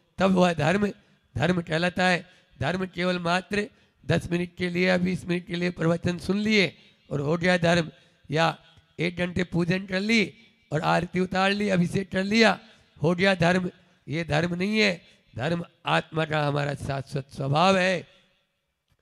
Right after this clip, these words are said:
धर्म वह है जो हमारी आत्मा को शुद्ध कर दे, धर्म वह है जो हमारी आत्मा को पवित्र बना दे, धर्म वह है जो हमारे भीतर में मन को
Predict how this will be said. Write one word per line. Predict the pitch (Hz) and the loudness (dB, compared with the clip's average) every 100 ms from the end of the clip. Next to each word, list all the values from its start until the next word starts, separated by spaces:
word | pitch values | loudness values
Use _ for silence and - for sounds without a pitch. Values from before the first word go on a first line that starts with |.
| _ _ _ _ _ | _ _ _ _ _
धर्म | 131 170 214 214 | -4 0 0 2
वह | 180 226 277 | 4 6 6
है | 277 302 254 - - _ _ | 6 6 6 0 -18 _ _
जो | 156 202 | 2 4
हमारी | 196 196 - | 4 2 0
आत्मा | 156 170 - 165 | 0 0 0 -4
को | 170 175 170 139 - _ _ - | 0 2 2 0 -10 _ _ -2
शुद्ध | 175 190 170 | 0 0 -2
कर | 143 123 | -6 -6
दे, | 117 104 92 _ _ _ | -6 -10 -12 _ _ _
धर्म | 127 170 175 | -4 0 4
वह | 151 196 | 6 8
है | 240 233 240 185 - - - | 8 8 4 0 -8 -14 2
जो | 170 | 4
हमारी | 170 170 - | 4 2 -2
आत्मा | 151 165 - 160 | -2 -2 0 -2
को | 165 170 143 - _ _ _ - | 4 4 2 -2 _ _ _ 0
पवित्र | 165 226 - 202 | 2 2 2 2
बना | 160 147 | 2 2
दे, | 135 127 110 - _ _ | 0 -4 -6 -16 _ _
धर्म | 110 127 156 | -4 -2 2
वह | 147 135 180 | 2 4 6
है | 196 196 143 - - _ | 8 6 4 -2 -20 _
जो | 135 139 | -2 0
हमारे | 139 139 135 131 _ _ - | 2 0 -2 -6 _ _ -6
भीतर | 120 151 165 165 | -4 -2 -2 0
में | 160 135 107 _ _ | 0 -2 -8 _ _
मन | 110 139 175 190 | -6 -4 -4 -4
को | 139 | -4